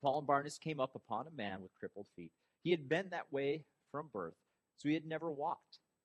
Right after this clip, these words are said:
He was sitting and listening as Paul preached. Looking straight at him, Paul realized he had faith to be healed. So Paul called to him in a loud voice, 'Stand up.' The man jumped to his feet and started walking.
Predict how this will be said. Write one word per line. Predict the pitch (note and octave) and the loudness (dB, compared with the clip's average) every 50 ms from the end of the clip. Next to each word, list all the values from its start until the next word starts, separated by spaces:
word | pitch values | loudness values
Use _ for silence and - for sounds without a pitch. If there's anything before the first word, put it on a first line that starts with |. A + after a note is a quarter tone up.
| _ | _
He | - G#3 | 0 0
was | A3 A3 G#3 G#3 - | 2 2 -2 -2 0
sitting | - G3+ G#3+ G#3 D3 - E3 - - | 2 2 2 2 0 -6 -8 -4 -6
and | D#3+ F3+ F#3 | -4 -4 0
listening | G3 G#3+ G#3+ - - C3 A#2 A#2 B2 | -2 -2 -2 -2 -6 -8 -4 -2 -2
as | B2+ - _ _ | -4 -4 _ _
Paul | D#3+ D#3 D3+ D3+ - _ | 0 0 0 -2 -4 _
preached. | F#3 F3 D3 - - D#3 | -2 -2 -2 -4 -4 -6
Looking | E3+ - - E3+ | -6 -6 -6 -10
straight | D3 - - - F#3+ G3+ G#3+ A#3 | -10 -10 -8 -4 0 0 2 4
at | A3 G#3+ G#3 E3 | 4 2 2 0
him, | D3+ - - | -4 -10 -14
Paul | - - F3+ F3 E3+ F3 F3+ F#3+ - - - _ _ | -4 -2 2 2 4 4 2 2 -2 -6 -16 _ _
realized | F3 F#3+ G#3+ F#3+ D#3+ C#3 C3 C3 - - | 6 6 8 8 8 4 4 2 -2 -4
he | - E3 | -2 -2
had | C#3+ C#3+ C3+ - _ _ | -2 -2 -4 -8 _ _
faith | D#3+ D#3 D#3 D#3 - _ - | -2 0 0 -2 -4 _ -12
to | C#3+ | -10
be | C3+ C#3+ D#3 - _ | -8 -8 -10 -10 _
healed. | G3 G3+ F3 A#2+ - - _ _ _ _ _ | -6 -4 -2 -4 -4 -6 _ _ _ _ _
So | - - F3 | -2 0 0
Paul | - - G#3 F#3+ F#3+ F#3+ F#3 F#3 E3+ - _ _ _ _ | 0 4 4 4 6 6 4 2 0 -6 _ _ _ _
called | - - - A3 A3 A#3 - | -12 -2 0 0 2 0 -2
to | - F3+ | -4 -6
him | C3 A2+ A#2+ A#2+ B2 | -6 -4 -6 -4 -4
in | B2 | -2
a | A#2+ | 2
loud | B2+ D3+ E3+ D#3+ | 4 4 4 4
voice, | C3+ C#3 C3+ B2+ - - - | 4 4 2 2 0 -4 -10
'Stand | - - - - - - - D#3 C#3+ D3 D3 D3 D3+ D3+ | -8 -6 -4 -4 -4 -2 -2 -2 -2 -2 -4 -4 -4 -2
up.' | D3 C#3 - - _ _ _ _ _ _ _ _ _ _ _ _ | -2 -2 -2 -4 _ _ _ _ _ _ _ _ _ _ _ _
The | F2 F2+ | -12 -10
man | F2+ F#2 G2 | -10 -10 -6
jumped | - A#2 A#2 C#3+ - | -4 -6 -6 -6 -8
to | - D3+ | -10 -10
his | D3 - - - _ | -10 -10 -14 -14 _
feet | E3 F3 G3 - _ _ _ _ | -12 -12 -12 -12 _ _ _ _
and | D3 C#3+ | -10 -6
started | - F#3 F#3 F#3 F#3 | 0 2 2 2 0
walking. | F3+ E3 F3 F#3 A3 - - _ G2 F#2 | -6 -4 0 0 0 0 -2 _ -18 -18